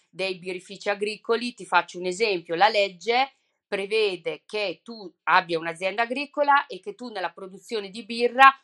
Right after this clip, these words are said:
utilizzi il cinquanta per cento, almeno il cinquanta per cento della materia prima da te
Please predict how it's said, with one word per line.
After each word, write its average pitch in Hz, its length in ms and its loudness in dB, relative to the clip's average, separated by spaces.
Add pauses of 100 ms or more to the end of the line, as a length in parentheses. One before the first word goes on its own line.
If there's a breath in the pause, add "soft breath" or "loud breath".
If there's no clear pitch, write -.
(120)
utilizzi 208 800 -10
il 175 120 -14
cinquanta 208 680 6
per 240 260 2
cento, 226 920 0
almeno 190 500 -8
il 185 60 -14
cinquanta 226 460 -8
per 285 200 -8
cento 220 460 -12
della 196 200 -6
materia 196 540 -8
prima 240 380 -8
da 214 160 -4
te 190 460 -6